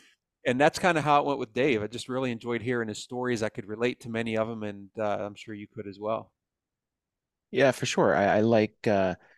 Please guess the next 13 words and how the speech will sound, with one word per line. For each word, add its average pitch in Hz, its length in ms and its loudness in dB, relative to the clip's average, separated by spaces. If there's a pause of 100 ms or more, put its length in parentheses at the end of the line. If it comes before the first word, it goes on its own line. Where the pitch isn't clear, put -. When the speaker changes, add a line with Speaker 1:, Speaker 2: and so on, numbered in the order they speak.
(760)
Speaker 2:
I 147 80 0
like 135 200 4
hearing 135 400 2
people 113 320 -4
tell 120 380 4
stories, 110 360 0
especially - 320 0
someone 117 180 0
that's 107 200 2
a 110 40 2
good 92 400 0
storyteller. 113 1120 2
And 107 420 2